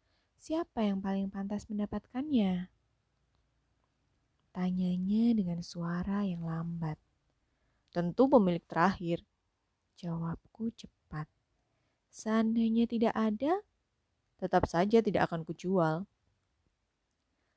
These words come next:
"Memangnya mau kamu simpan? Kamu suka dengan mobil itu?" ucapnya perlahan. "Bukan begitu.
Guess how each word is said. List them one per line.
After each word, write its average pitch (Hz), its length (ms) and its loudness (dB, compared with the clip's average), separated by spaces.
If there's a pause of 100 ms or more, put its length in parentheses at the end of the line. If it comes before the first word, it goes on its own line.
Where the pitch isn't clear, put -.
(200)
"Memangnya 240 500 2
mau 370 220 -2
kamu 233 260 -4
simpan? 196 880 -2 (640)
Kamu 294 240 -6
suka 247 480 -4
dengan 196 320 -2
mobil 202 240 0
itu?" 175 480 -10 (1120)
ucapnya 190 800 -6
perlahan. 165 880 -8 (880)
"Bukan 185 320 2
begitu. 170 880 -2